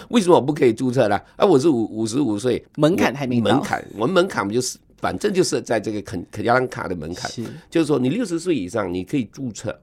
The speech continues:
Speaker 1: 成为一个年长者的停车使用者，所以你可以注册，呃，maximum 最高两个车牌。呃，你注册好这个车牌之后，然后你一定要充值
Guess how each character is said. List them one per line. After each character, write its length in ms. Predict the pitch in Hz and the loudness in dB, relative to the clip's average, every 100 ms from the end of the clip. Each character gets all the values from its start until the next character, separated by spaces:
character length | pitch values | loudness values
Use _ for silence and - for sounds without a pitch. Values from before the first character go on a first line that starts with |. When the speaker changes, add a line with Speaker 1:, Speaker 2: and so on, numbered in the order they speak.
| _ | _
Speaker 1:
成 220 | - 117 | -10 -4
为 100 | 117 | -4
一 20 | |
个 140 | 101 113 | -2 -2
年 260 | 95 90 135 | -2 -2 -2
长 240 | 78 101 | -6 -6
者 200 | 95 67 | -8 -8
的 180 | 82 - | -10 -10
停 240 | - 107 | -6 -4
车 160 | 117 113 | -2 -2
使 200 | - 78 | -2 -8
用 180 | 90 87 | -10 -10
者， 200 | - - - | -12 -16 -20
所 120 | - 185 | 2 2
以 60 | |
你 80 | 156 | 4
可 180 | - 151 | 0 -2
以 80 | 107 | -2
注 220 | - 143 | -4 -6
册， 280 | - 135 - - _ | -2 -4 -4 -12 _
呃， 160 | - 87 | -6 -2
maximum 600 | 98 117 - 123 120 78 - | -2 -2 -4 -2 -2 -2 -6
最 200 | 139 107 - | -6 -4 -2
高 280 | 107 101 - | -2 -2 -4
两 260 | 98 76 | -6 -8
个 140 | - 113 | -8 -8
车 240 | - 127 | -4 -4
牌。 340 | 123 - - - _ _ - | -4 -8 -10 -14 _ _ -8
呃， 160 | 95 - | -8 -2
你 140 | 135 | 0
注 200 | 127 226 | 0 -4
册 200 | 208 208 | -2 -2
好 200 | 262 95 | 0 -4
这 160 | - 170 | -4 -4
个 140 | 151 | -2
车 260 | 127 - 175 | -4 -2 -2
牌 240 | 147 95 | -2 -4
之 220 | 95 117 120 | -6 -4 -4
后， 320 | 127 110 - _ | 0 -2 -4 _
然 120 | 101 | 0
后 160 | 139 147 | 4 4
你 160 | 101 92 | 2 -4
一 80 | - | -8
定 200 | 131 139 | -4 -2
要 280 | 139 113 - _ | 0 -2 -6 _
充 340 | - 147 147 135 | -6 -4 -4 -4
值 340 | 95 95 | -2 -2